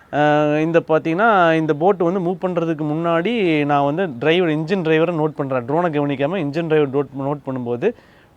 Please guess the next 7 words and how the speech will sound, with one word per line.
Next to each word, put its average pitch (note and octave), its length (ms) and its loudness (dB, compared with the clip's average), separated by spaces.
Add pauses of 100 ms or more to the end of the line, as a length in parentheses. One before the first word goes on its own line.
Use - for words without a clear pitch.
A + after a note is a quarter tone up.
ட்ரோன் G#3 260 0
வந்து E3 220 -2
ஏதோ G3+ 320 4
ஒண்ணு F3 120 2
விழுந்த G3+ 240 0
சவுண்டு. D3+ 380 -2 (760)
அ, B2+ 40 -10